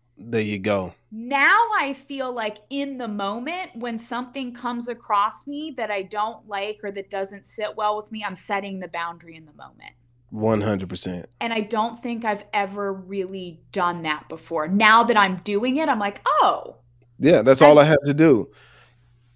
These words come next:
Speaker 2: Yes.
Speaker 1: 'Cause you, 'cause you, so, man, so this, this is powerful because, because you see yourself as a very logical person, you wasn't clear about setting those boundaries in the beginning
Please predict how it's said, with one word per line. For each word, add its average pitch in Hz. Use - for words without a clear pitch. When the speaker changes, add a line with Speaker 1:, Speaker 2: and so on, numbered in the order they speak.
Speaker 2:
Yes. 196
Speaker 1:
'Cause -
you, 196
'cause 185
you, 220
so, 147
man, 113
so 151
this, 143
this 160
is 117
powerful 127
because, 107
because 170
you 156
see 131
yourself 123
as 110
a 107
very 110
logical 107
person, 117
you 123
wasn't 127
clear 127
about 110
setting 113
those 104
boundaries 107
in 104
the 98
beginning 107